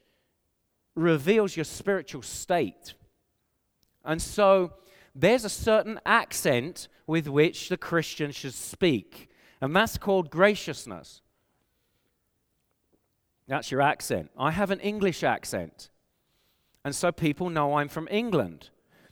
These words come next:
unless they mistake me for being Australian, which I dislike, as much as you Canadians dislike being mistaken for Americans.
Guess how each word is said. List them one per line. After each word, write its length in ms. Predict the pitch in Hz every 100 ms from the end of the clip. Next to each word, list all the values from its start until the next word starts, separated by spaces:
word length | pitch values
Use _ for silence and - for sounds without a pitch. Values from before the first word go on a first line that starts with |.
| _ -
unless 320 | 117 135 -
they 140 | 151
mistake 380 | 147 - 135 127
me 100 | 131
for 120 | 139
being 220 | 123 123
Australian, 680 | 127 - - 170 165 120 87
which 200 | 90 -
I 180 | - 143
dislike, 840 | 147 156 - 180 139 90 - - _ _ - -
as 160 | 131 139
much 320 | 175 175 -
as 120 | 151
you 160 | 175 208
Canadians 720 | 202 185 190 160 120 135 - - -
dislike 440 | 165 - 160 147
being 220 | 147 143 143
mistaken 440 | 139 131 131 139
for 140 | -
Americans. 680 | 131 131 120 - 80 73 -